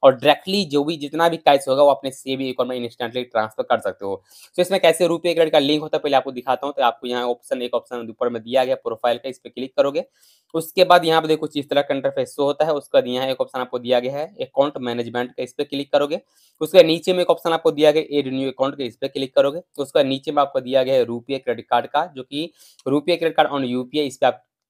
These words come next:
टिक लगाओगे और फिर प्रोसेस पे क्लिक करोगे। अभी आपके नाम से जो भी बैंक का रुपये क्रेडिट कार्ड रहेगा वो बैंक को आप यहाँ पर सिलेक्ट करोगे, कंटिन्यू पे क्लिक करोगे तो आपको यहाँ पर फाइज किया जाएगा। जैसे अगर आपके नाम से क्रेडिट कार्ड रहेगा तो लास्ट डिजिट यानी पहले का जो है,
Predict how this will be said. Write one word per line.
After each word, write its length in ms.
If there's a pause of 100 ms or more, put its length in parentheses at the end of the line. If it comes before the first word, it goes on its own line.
टिक 120
लगाओगे 380
और 180
फिर 180
प्रोसेस 380
पे 100
क्लिक 260
करोगे। 280 (400)
अभी 200
आपके 260
नाम 160
से 180
जो 160
भी 100
बैंक 260
का 260
रुपये 280
क्रेडिट 240
कार्ड 160
रहेगा 180
वो 160
बैंक 220
को 80
आप 140
यहाँ 120
पर 120
सिलेक्ट 300
करोगे, 260
कंटिन्यू 420
पे 80
क्लिक 300
करोगे 260
तो 140
आपको 180
यहाँ 100
पर 100
फाइज 300
किया 180
जाएगा। 280 (340)
जैसे 240
अगर 240
आपके 240
नाम 160
से 140
क्रेडिट 240
कार्ड 160
रहेगा 180
तो 180
लास्ट 320
डिजिट 280
यानी 240
पहले 260
का 140
जो 140
है, 160